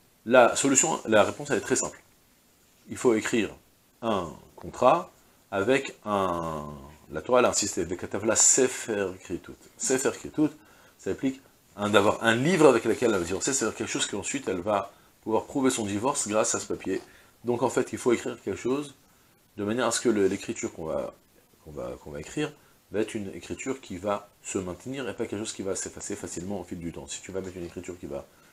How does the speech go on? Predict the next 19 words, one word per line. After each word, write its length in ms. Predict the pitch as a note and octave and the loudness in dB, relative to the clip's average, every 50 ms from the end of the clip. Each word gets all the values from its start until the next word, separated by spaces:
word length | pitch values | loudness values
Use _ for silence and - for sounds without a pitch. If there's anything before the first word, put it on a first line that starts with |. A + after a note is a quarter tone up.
| _ - | _ -12
une 140 | - G#2 G#2+ | -10 -4 -2
encre 160 | G2+ G2 - - - | -2 -4 -4 -6 -12
qui 60 | - F#2+ | -8 -8
va 100 | F2 D#2+ | -8 -8
s'effacer 320 | - - E2 D#2+ - F2 | -8 -10 -14 -12 -12 -14
toute 160 | E2 F2+ E2 | -14 -12 -8
seule, 240 | - A#2 A#2 C3+ - - _ _ _ _ _ _ _ _ _ _ _ _ _ - _ _ _ _ | -2 0 0 0 -2 -8 _ _ _ _ _ _ _ _ _ _ _ _ _ -20 _ _ _ _
c'est 220 | - - - - - | -4 -2 -2 0 4
pas 320 | A#2 A#2 A2+ - - - - _ _ _ _ | 6 6 6 6 4 -6 -20 _ _ _ _
une 100 | - G2+ | -12 -10
bonne 220 | F#2 F#2+ F#2+ F2+ G2 | -6 -4 -4 -2 -2
encre, 320 | A#2+ D#3 D#3+ - - - _ _ _ _ _ _ _ - | -2 -4 -4 -6 -14 -20 _ _ _ _ _ _ _ -14
mais 100 | G2+ F#2 | -14 -8
toutes 160 | - D3 - | -8 -6 -2
les 180 | C#3+ C3+ A#2+ | -2 0 2
autres 140 | C3 B2 - | 2 2 4
encres 240 | C3+ B2+ - - - - - - | 2 2 2 0 -14 -18 -12 -6
sont 220 | - - G2 E2+ | -6 -4 -4 -4
bonnes, 340 | F2 G#2 B2+ C3+ C3+ C3+ C#3 | 2 6 6 8 6 6 4